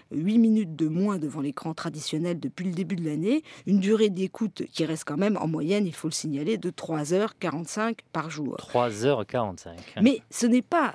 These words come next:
Speaker 1: euh, écoutez bien Frédéric, avec des analyses à la Nonce Paolini qui considère que la télévision a un avenir parce qu'elle est le meilleur babysitter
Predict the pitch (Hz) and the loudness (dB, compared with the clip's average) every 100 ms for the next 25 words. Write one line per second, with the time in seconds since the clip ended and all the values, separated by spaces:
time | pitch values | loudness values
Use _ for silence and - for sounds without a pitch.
0 | 156 143 107 - - 208 233 302 214 170 | -4 -6 -4 -6 -6 -2 2 2 0 -4
1 | 151 151 151 185 262 202 226 240 240 247 | -4 -4 -2 2 2 2 2 4 4 4
2 | 240 233 175 147 151 190 233 208 - 160 | 2 2 0 -2 0 2 2 0 -4 -2
3 | 160 208 269 320 - 180 202 - 190 202 | 0 0 2 0 -2 -4 -2 -2 0 0
4 | - 151 156 156 151 160 165 170 139 165 | 0 -4 -4 -2 -2 -2 -4 -2 -2 -2
5 | 180 170 220 196 135 - 160 175 165 143 | 0 0 0 0 -8 -6 -2 -2 -2 -4
6 | 147 185 220 226 226 156 156 151 - 160 | 0 2 4 4 2 2 -6 -8 -12 -4
7 | 254 320 | -2 0